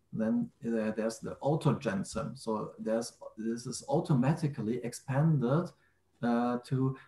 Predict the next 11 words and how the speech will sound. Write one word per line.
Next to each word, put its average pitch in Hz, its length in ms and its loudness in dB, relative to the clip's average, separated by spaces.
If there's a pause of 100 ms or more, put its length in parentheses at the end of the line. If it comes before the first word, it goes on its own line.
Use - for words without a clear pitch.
(100)
a 113 40 0
gensim 120 560 2
name. 98 220 2
So, 101 300 -2 (200)
uh, 87 140 -4
in 107 220 2
effect, 127 320 2
there's 113 280 2
a 101 260 -2
little 113 260 2
number, 113 320 6